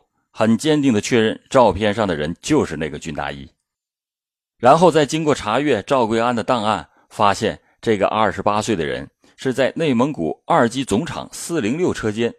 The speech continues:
做搬运工。他有过恋爱失败的经历，但是没有前科。二月二十二日，专案组果断地抓住了战机，依法传唤赵贵安。同时，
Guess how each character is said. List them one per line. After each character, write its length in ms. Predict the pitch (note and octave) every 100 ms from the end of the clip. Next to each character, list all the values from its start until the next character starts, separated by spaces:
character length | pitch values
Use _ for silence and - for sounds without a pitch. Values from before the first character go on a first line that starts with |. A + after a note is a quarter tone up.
| _
做 180 | - G#2+
搬 180 | A#2 B2
运 140 | G#2+
工。 200 | G#2 B2+ - _ _ _ _ _ _ -
他 140 | B2
有 160 | G2+ F2
过 120 | G#2+
恋 160 | A#2+
爱 120 | A2 G2
失 200 | - A2+
败 160 | A#2
的 80 | D#2
经 200 | D#2+ D2+
历， 180 | D2+ - _ _ _
但 160 | A2+ G2+
是 180 | F#2
没 120 | D#2+ F2+
有 100 | D#2
前 180 | D#2
科。 260 | D#2+ F#2 G#2 _ _ _ _ _ _ _ _ _ _ _ _ _ _ _
二 200 | C3+ C3+
月 100 | B2+
二 200 | C#3+ A#2
十 80 | B2
二 180 | B2+ G2+
日， 180 | F2+ - _ _ -
专 220 | A#2 G#2+
案 80 | G2
组 220 | D2+ - _
果 320 | - F#2+ F#2+
断 260 | G#2+ F3+ G#2
地 140 | D#2 -
抓 260 | - F2 E2
住 100 | E2+
了 100 | D2
战 200 | E2+ E2
机， 240 | C#2+ D2 - _ _
依 180 | G2+ G2
法 180 | C2+ A1
传 220 | D2+ D2+
唤 160 | E2+
赵 160 | C#2+ D2+
贵 120 | D2
安。 200 | B1 - _ _ _ _ _ _ _ _ _ -
同 200 | A#2+ F3
时， 300 | F#2+ F2